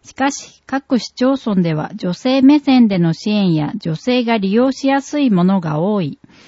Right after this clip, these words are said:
一人親家庭は母子がイメージされる。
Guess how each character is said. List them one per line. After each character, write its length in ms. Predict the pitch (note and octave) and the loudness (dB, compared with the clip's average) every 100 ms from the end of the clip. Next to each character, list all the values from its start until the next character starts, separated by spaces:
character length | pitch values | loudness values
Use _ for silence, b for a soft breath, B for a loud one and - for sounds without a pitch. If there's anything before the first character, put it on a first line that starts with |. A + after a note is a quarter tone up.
| b b b | b b b
一 260 | - - B3+ | -12 -4 2
人 200 | C#4 C#4 | 4 4
親 240 | C#4 C4+ | 2 0
家 180 | - C4+ - | 0 -4 -2
庭 300 | A3 E3+ D3+ | -2 -2 -4
は 60 | A3+ | -6
母 120 | A#3 C#4+ | -4 -2
子 180 | C#4+ | -2
が 120 | A3 E3 | 0 0
イ 80 | |
メ 300 | D3 F3+ A#3 | 2 4 4
ー 60 | A#3+ | 2
ジ 100 | E3+ | 0
さ 180 | F3 D3+ | -6 -6
れ 140 | D3 | -4
る。 180 | C#3 | -6